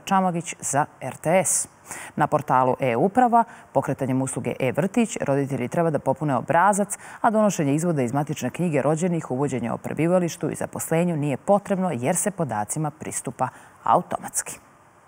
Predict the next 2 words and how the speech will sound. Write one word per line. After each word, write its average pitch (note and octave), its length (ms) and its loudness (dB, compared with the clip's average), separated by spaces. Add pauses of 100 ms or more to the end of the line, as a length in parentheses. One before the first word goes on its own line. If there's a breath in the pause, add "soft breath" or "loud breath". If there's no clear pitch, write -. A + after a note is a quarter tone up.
(1500 loud breath)
Dečak C#4+ 420 4
pretučen G#3+ 500 4